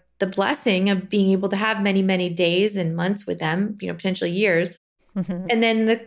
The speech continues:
Speaker 1: the curse in, in that, you know, towards the end, you're gonna wake up for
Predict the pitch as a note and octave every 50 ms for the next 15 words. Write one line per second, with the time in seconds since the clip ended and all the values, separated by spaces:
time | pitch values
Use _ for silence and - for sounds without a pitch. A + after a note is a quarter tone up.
0 | - _ - G#3+ G#3 - E4 F4+ C#4+ A3 A3 C4 - - B3 A#3 - - A3 A#3
1 | A3+ A3 G#3+ G#3 F#3+ G3+ G#3+ G#3 G#3 G#3 G3+ - - A#3+ G#3+ G3+ - G#3+ A3 A#3
2 | B3+ B3 A3+ G#3 G#3 G#3 G#3+ G#3 G3+ G3+ G3 G3+ G3+ G#3 G3 - - - F#3+ F3+
3 | F3+ F3+